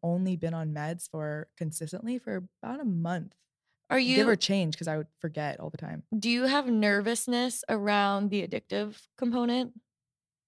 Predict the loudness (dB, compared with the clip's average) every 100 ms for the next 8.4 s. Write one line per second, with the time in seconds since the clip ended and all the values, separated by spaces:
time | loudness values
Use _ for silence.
0 | _ _ _ _ _ _ 4 6 8 6
1 | 2 0 -4 _ _ _ _ _ _ _
2 | 0 2 2 2 2 2 0 0 -2 -4
3 | -4 -6 -4 -4 -2 -2 -4 -4 -4 -4
4 | -4 -4 -4 -2 -2 -2 -4 -6 -2 0
5 | 0 -2 -4 -4 -6 -8 -8 -10 -10 -8
6 | -8 -8 -8 -8 -6 -6 -6 -6 -6 -6
7 | -6 -8 -8 -6 -4 -4 -6 -8 -14 -10
8 | -8 -6 -6